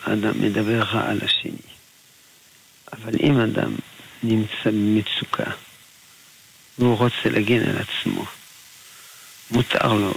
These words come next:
ללכת לבית הדין, ולומר, "הוא גנב אותי, הוא היכה אותי,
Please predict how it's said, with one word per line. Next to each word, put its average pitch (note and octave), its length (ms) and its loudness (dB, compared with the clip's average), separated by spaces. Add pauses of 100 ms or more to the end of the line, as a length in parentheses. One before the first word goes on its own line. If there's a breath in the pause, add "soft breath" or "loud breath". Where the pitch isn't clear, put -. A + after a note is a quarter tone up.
ללכת A#2 580 2
לבית G2+ 340 0
הדין, - 320 -4 (1040)
ולומר, A2 580 4 (100)
"הוא A#2+ 180 2
גנב G#2 400 2
אותי, - 500 -6 (240)
הוא B2+ 140 2
היכה G#2+ 400 0
אותי, F2 580 -2